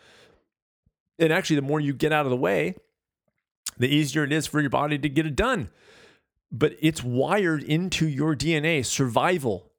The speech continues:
is wired into your d-, D N A, and survival is predicated on our ability to live a minimally stressful existence,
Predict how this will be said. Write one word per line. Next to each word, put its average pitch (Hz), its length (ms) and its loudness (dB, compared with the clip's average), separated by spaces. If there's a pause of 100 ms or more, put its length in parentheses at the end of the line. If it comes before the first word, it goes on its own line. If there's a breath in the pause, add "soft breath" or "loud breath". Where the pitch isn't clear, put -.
(160)
is 117 180 2
wired 131 360 2
into 117 200 -4
your 113 100 2
d-, 107 160 -4
D 113 240 -2
N 117 80 0
A, 190 220 0
and 131 120 -4
survival 127 680 0
is 120 160 0
predicated 131 600 0
on 117 180 0
our 147 220 0
ability 127 460 -2
to - 160 -2
live 120 280 2
a 117 140 0
minimally 127 680 0
stressful 120 560 -2
existence, 107 680 -2